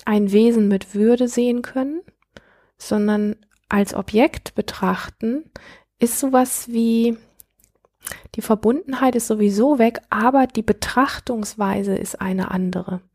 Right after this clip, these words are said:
Die Betrachtungsweise eines Gegenübers, was wir als Objekt betrachten, ist so wie, der hat ka-,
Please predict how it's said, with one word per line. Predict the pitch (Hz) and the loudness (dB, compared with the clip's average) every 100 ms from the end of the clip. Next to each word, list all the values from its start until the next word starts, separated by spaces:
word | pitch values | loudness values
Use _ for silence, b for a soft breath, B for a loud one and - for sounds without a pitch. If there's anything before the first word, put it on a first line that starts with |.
| B B B B - | B B B B -2
Die | |
Betrachtungsweise | 196 196 - 226 277 - 294 - - 226 220 - | -2 0 2 2 2 -2 -6 -6 0 2 2 2
eines | - 208 - | 0 -2 0
Gegenübers, | 208 202 202 240 247 247 - | 0 0 -2 0 0 -2 -4
was | 214 - - | -6 -4 -4
wir | 208 | -2
als | 202 196 - | -2 -4 -8
Objekt | 202 208 247 - - | -2 2 2 0 -8
betrachten, | 262 254 - 233 - - 247 254 B B B B - | -8 -6 -4 -2 -4 -8 -8 -8 B B B B -6
ist | 226 - | -2 0
so | 226 214 | 0 0
wie, | 220 220 226 240 - _ _ _ _ _ - b b _ _ - - _ - | 2 2 2 0 -6 _ _ _ _ _ -20 b b _ _ -20 -20 _ -4
der | 196 208 | -2 -2
hat | 220 - | -4 -6
ka-, | - | -10